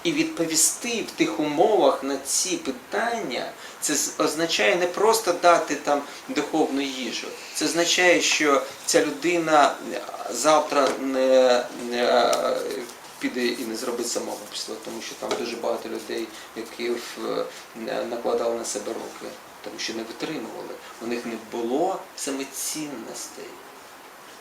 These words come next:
У них не було цінностей. І треба було дати їм надію, що ти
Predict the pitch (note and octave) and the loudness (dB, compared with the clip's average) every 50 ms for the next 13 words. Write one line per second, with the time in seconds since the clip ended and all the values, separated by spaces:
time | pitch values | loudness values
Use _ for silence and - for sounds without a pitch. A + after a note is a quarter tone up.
0 | - - D3+ C#3 - C#3+ C#3 C3 C3+ C3+ C3 C3 - - - D3 C3 G#2+ A2 A#2+ | -16 -14 -14 -12 -10 -8 -8 -6 -6 -6 -6 -6 -8 -8 -8 -8 -8 -8 -10 -12
1 | A#2 - - - - - - - - - - - - - - - - - - - | -14 -14 -14 -16 -18 -18 -18 -18 -18 -18 -18 -18 -18 -18 -18 -18 -18 -18 -16 -16
2 | - - - C3+ - - C#3 - G#3 F3 D3+ C3 A#2+ A#2+ A#2 A#2 A2+ - - - | -16 -14 -14 -8 -2 0 2 2 2 2 2 0 -2 -2 -4 -4 -4 -6 -8 -10
3 | - - - - - - - - - F#3 G3 F#3+ - - C#3 A#2 G#2+ G#2 G#2 G#2+ | -14 -16 -18 -18 -16 -14 -4 2 4 4 4 4 -2 -6 -6 -6 -6 -8 -10 -10
4 | G#2 G#2+ - - - - - - - - - - - A#2+ C#3 C3+ - - - - | -12 -16 -16 -16 -18 -18 -18 -18 -18 -18 -16 -12 -8 -6 -4 -4 -6 -6 -6 -6
5 | - - F3 B2 - - - - - - - - - - - - - - - - | -6 -6 -6 -8 -10 -10 -12 -12 -14 -16 -18 -20 -20 -18 -18 -18 -18 -18 -18 -18
6 | - - - - - - - - - - - - - - - C#3 B2+ - - - | -18 -18 -18 -18 -18 -18 -18 -18 -18 -18 -18 -12 -6 -4 -2 -2 -2 -4 -6 -10
7 | - - G3 G#3 G#3 F#3 D3 - | -4 0 0 2 2 0 -2 -2